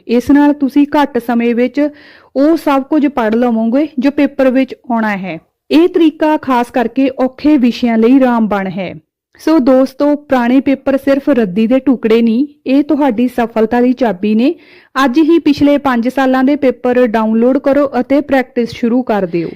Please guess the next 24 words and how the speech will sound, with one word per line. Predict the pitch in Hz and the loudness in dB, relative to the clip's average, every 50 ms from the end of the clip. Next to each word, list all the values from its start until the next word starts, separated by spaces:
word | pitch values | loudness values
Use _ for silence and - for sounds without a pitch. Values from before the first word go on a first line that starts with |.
| _ _ - | _ _ -10
ਜੇ | 208 185 190 254 262 277 311 339 | -10 -4 0 2 2 4 4 2
ਤੁਹਾਨੂੰ | 330 330 320 277 311 285 240 220 233 254 262 - - | 0 0 0 2 2 2 2 0 0 0 -2 -2 -2
ਇਹ | 240 240 262 247 | 0 0 2 2
ਜਾਣਕਾਰੀ | 247 247 226 208 202 - 247 247 240 254 247 | 0 0 -2 -2 -4 -2 -2 0 2 2 2
ਵਧੀਆ | 202 208 196 233 262 285 | 2 0 0 2 2 2
ਲੱਗੀ | 285 262 247 208 208 247 254 254 | 4 2 2 0 0 0 0 2
ਹੈ | 285 302 339 330 - - _ _ _ _ - | 2 0 0 -2 -8 -20 _ _ _ _ -2
ਤਾਂ | 285 285 | -2 0
ਵੀਡੀਓ | 220 240 240 247 254 269 285 285 | 0 2 0 2 2 2 4 4
ਨੂੰ | 277 285 269 | 4 4 4
ਲਾਈਕ | 254 240 247 262 262 - | 2 2 0 0 0 -2
ਕਰੋ | 285 - 294 285 294 277 - 226 | -2 -2 0 0 0 0 0 -2
ਅਤੇ | 247 240 - 262 269 247 | -4 -2 0 0 0 0
ਉਹਨਾਂ | - - 262 262 254 285 294 254 | 0 0 2 2 4 2 2 2
ਦੋਸਤਾਂ | 226 240 233 240 240 - 277 269 | 2 2 0 0 -2 -2 0 2
ਨਾਲ | 262 269 269 262 | 2 4 2 0
ਸ਼ੇਅਰ | - - 254 254 269 285 | 0 0 0 2 2 0
ਕਰੋ | 277 277 254 269 277 277 | 2 0 2 2 2 2
ਜੋ | 254 294 | 2 0
ਪੇਪਰਾਂ | 285 294 262 247 240 - 233 226 226 233 | -2 0 -2 -2 -2 -2 -4 -2 -2 -2
ਤੋਂ | 226 285 302 | 0 0 -2
ਡਰ | 247 208 240 226 214 | 0 0 0 0 0
ਰਹੇ | 220 214 202 185 208 190 | 0 0 0 0 -2 -2
ਨੇ। | 185 175 | -2 -4